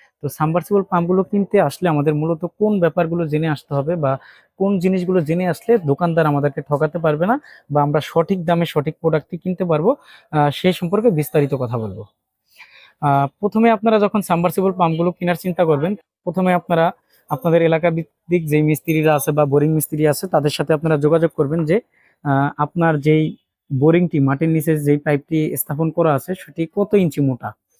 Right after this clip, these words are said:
Even আপনার মোটরটি নেওয়ার পরে আপনি কত ফিট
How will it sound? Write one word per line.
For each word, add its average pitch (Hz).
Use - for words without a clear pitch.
Even 165
আপনার 156
মোটরটি 180
নেওয়ার 165
পরে 156
আপনি 151
কত 196
ফিট 190